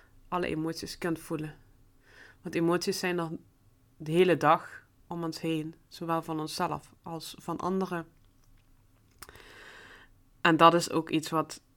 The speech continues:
eh, het soms wel eens lastig maakt. Anderen hebben ook emoties en je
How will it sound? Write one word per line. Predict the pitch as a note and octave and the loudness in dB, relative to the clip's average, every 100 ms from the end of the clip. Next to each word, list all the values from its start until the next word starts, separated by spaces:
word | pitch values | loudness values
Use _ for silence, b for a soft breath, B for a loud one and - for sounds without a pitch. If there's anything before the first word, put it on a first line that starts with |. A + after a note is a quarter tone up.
| _ | _
eh, | D#3+ D3+ D3 - | -4 -2 -2 -4
het | D#3 | -4
soms | F3+ D#3+ | -2 -2
wel | D#3+ | -6
eens | - | -2
lastig | D#3 E3 - - | 2 2 0 -4
maakt. | D3+ C#3+ D#3 - _ | -2 0 -2 -12 _
Anderen | F3+ F3+ E3 | 4 4 2
hebben | D#3+ D#3 | 2 0
ook | F3 - | -2 -2
emoties | D#3 D3 C#3+ - D#3+ - | -2 0 -2 -4 -8 -6
en | E3 | -6
je | D#3 D#3 | -6 -8